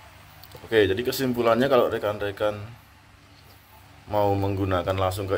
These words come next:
inverter, itu ternyata bisa ya. Jadi hanya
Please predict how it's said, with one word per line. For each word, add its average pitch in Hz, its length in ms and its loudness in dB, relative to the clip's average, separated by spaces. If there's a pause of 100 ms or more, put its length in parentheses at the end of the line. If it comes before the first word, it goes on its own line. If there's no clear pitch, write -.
inverter, 98 480 2 (1120)
itu 98 240 -8
ternyata 123 640 2
bisa 113 320 2
ya. 98 240 2 (1500)
Jadi 104 140 -6
hanya 110 640 0